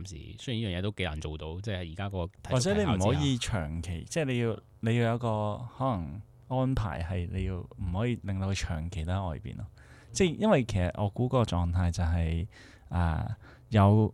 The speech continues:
Speaker 2: 個情況你都係要 to be fair 嘅，即係你都係要證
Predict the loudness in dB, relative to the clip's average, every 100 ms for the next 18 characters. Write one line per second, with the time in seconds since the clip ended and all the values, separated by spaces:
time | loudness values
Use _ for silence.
0 | 0 4 6 6 4 2 4 4 4 2
1 | 6 4 8 8 10 10 6 6 4 4
2 | -2 0 0 0 -6 -10 -2 4 6 6
3 | 2 0 0 0 0 -2 0